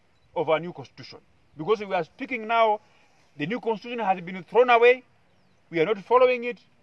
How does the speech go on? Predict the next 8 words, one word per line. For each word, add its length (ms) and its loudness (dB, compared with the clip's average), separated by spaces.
We 120 -8
are 100 0
following 280 -8
the 80 -8
directives 540 -6
of 160 -6
criminal 380 -10
gangs 340 -2